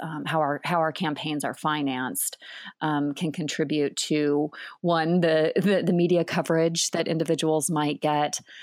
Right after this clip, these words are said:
um, but also the ability to, to run a campaign. Um,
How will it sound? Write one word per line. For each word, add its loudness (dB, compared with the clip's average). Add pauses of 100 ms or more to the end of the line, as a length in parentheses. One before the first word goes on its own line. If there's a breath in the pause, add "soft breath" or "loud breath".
(220 loud breath)
um, 0 (100)
but 2
also 2
the 2
ability 2
to, 0
to 2
run 0
a 0
campaign. -4 (420 loud breath)
Um, 0